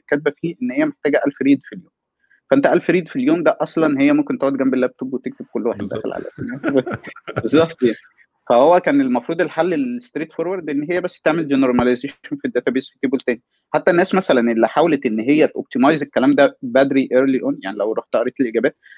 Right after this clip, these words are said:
Speaker 1: هتلاقي ناس بيقولوا لها مثلًا إيه، اعملي تيبل تاني واعملي join.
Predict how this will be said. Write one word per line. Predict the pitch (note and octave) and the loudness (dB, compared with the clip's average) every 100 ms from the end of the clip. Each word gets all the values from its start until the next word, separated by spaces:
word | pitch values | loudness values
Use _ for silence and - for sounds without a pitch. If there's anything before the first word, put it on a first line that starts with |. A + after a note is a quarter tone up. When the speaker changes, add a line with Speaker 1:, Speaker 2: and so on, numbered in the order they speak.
| - | -4
Speaker 1:
هتلاقي | C#3+ D3 | 2 4
ناس | E3+ D#3 | 4 4
بيقولوا | D3 C3 D3+ | 4 6 6
لها | D3+ | 4
مثلًا | D3+ B2+ A#2+ - | 2 0 0 2
إيه، | C#3 - | 2 2
اعملي | A2 C3+ | -2 -2
تيبل | C#3+ C#3+ D3 | 0 0 0
تاني | - D3 D#3 | 0 0 2
واعملي | A2+ A#2 C#3 | 2 2 2
join. | C3+ A2 | 2 0